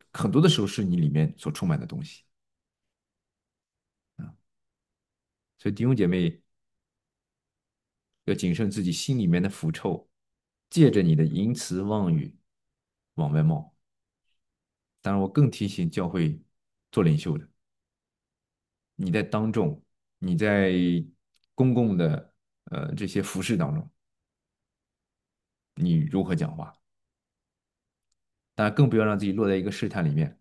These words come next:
喝了酒再讲话。所以我们要谨慎。呃，前段时间我们，我跟教会的一些的，嗯，传道了、牧者了，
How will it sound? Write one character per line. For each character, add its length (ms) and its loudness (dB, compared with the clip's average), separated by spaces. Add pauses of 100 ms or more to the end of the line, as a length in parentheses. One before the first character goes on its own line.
喝 220 -6
了 60 0
酒 160 -2
再 100 -2
讲 160 -4
话。 260 -16 (3500)
所 120 4
以 20 10
我 40 10
们 120 6
要 60 8
谨 260 2
慎。 320 -2 (1700)
呃， 260 -12 (120)
前 200 -2
段 140 2
时 100 -4
间 380 2 (400)
我 80 -6
们， 400 -4 (420)
我 120 -6
跟 140 -2
教 140 2
会 120 -2
的 80 0
一 100 0
些 220 -2
的， 200 -2 (800)
嗯， 300 -2
传 260 -4
道 200 0
了、 100 0
牧 300 -2
者 180 -2
了， 240 -6